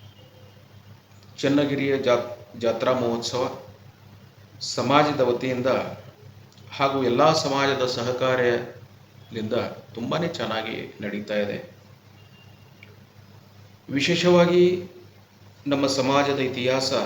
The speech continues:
ಬಹಳಷ್ಟು ಅಪರೂಪವಾಗಿರುವಂಥ ಇತಿಹಾಸ. ಯಾವತ್ತೂ ಕೂಡ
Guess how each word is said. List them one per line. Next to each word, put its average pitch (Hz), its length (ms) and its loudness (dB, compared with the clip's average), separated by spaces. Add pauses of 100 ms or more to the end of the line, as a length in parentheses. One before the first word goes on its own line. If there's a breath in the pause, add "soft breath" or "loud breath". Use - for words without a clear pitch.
(1800)
ಬಹಳಷ್ಟು 156 420 4
ಅಪರೂಪವಾಗಿರುವಂಥ 123 960 0
ಇತಿಹಾಸ. 104 520 -6 (1800)
ಯಾವತ್ತೂ 147 440 2
ಕೂಡ 143 240 2